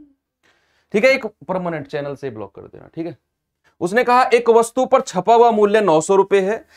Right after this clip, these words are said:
लेकिन एक खुदरा व्यापारी इसको चालीस परसेंट बट्टे में खरीदकर नौ सौ रुपए में बेच देता है, तो खुदरा व्यापारी का लाभ प्रतिशत बताओ, क्या होगा?"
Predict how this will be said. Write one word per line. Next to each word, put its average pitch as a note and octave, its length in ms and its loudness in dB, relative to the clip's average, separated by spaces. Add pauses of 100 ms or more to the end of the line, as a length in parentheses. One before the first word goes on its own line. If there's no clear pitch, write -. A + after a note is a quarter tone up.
(120)
लेकिन A3+ 260 0
एक C#4 180 2
खुदरा A3 300 2
व्यापारी G3 520 4
इसको G#3+ 360 -2
चालीस G#3 460 2
परसेंट G#3+ 420 0
बट्टे F3+ 380 0
में F3+ 160 -2
खरीदकर D#3+ 500 -2
नौ F3 200 2
सौ F#3+ 140 -2
रुपए E3 200 -2
में D#3+ 160 -2
बेच C3+ 220 -4
देता D3+ 260 -4
है, F#3 80 -4
तो B3 100 -2
खुदरा D#3+ 300 -4
व्यापारी C3+ 380 -4
का D#3 120 -6
लाभ C3 360 -6
प्रतिशत A#2+ 420 -14
बताओ, G#2+ 380 -10
क्या A#2+ 160 -8
होगा?" - 300 -16